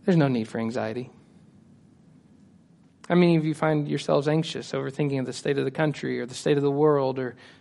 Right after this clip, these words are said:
you hear about how many people have turned their backs on God, and the genealogy tells you, "Hey, this isn't the first time that's happened. There's nothing new under the sun."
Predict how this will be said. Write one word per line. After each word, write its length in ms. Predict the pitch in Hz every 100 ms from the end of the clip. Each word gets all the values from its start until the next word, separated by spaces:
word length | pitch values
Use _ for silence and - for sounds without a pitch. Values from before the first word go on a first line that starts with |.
| _
you 100 | -
hear 100 | 147
about 180 | 143 135
how 60 | 147
many 160 | 151
people 300 | 147 160 151
have 120 | 131 -
turned 180 | 151
their 80 | 143
backs 400 | 139 147 143 -
on 160 | 139 131
God, 380 | 139 147 131 131
and 160 | 123 - - - _ _ _ _ _ -
the 100 | 156
genealogy 680 | 151 170 156 165 160 147 135
tells 340 | 139 151 143
you, 140 | 143 135
"Hey, 180 | 160
this 220 | 156 151 185
isn't 240 | 175 160
the 80 | -
first 300 | 147 151 -
time 220 | 156 139
that's 180 | 127 127
happened. 180 | 156 165
There's 120 | 165
nothing 360 | 180 180 151
new 160 | 139 147
under 240 | 127 123
the 100 | 117
sun." 500 | 110 190 139 117 127